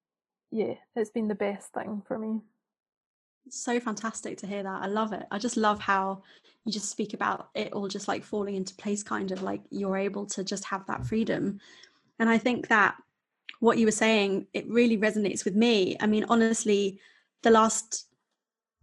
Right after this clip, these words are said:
Speaker 2: how many years? Five years of my adult life have been me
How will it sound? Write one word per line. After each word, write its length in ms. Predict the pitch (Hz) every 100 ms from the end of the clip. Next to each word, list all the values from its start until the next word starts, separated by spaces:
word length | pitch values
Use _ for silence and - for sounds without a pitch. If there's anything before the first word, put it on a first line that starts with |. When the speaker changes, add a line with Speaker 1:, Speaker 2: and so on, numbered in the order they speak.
| - -
Speaker 2:
how 240 | - 196
many 220 | 196 196
years? 300 | 196 196 196
Five 540 | - 247 226 214 208 190
years 460 | 214 214 202 196
of 40 | 190
my 140 | 202
adult 320 | 196 196 196
life 340 | 220 208 190 -
have 240 | 220 214
been 240 | 220 214
me 440 | 214 208 196 185